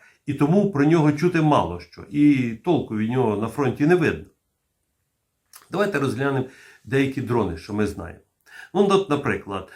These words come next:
відома наша компанія Укрджет. Вона має дрони U G двадцять два Airborne, е, досить дальній, має реактивний, швидкісний U G двадцять три Topaz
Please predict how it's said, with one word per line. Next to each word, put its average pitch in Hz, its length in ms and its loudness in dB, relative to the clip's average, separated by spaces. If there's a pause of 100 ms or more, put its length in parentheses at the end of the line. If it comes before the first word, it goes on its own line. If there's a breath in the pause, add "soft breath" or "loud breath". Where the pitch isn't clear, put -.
(120 loud breath)
відома 160 340 2
наша 151 260 0
компанія 104 520 -4
Укрджет. 104 640 -6 (840)
Вона 175 180 2
має 143 220 2
дрони 123 280 0
U 135 220 4
G 117 280 -4
двадцять 110 380 -4
два 113 320 -2
Airborne, 110 500 -2 (460 loud breath)
е, 123 100 -4
досить 151 460 4
дальній, 107 560 -2 (340 soft breath)
має 165 260 6
реактивний, 127 800 2
швидкісний 143 840 0
U 156 80 4
G 117 240 -2
двадцять 120 400 -4
три 113 160 -4
Topaz 107 720 -6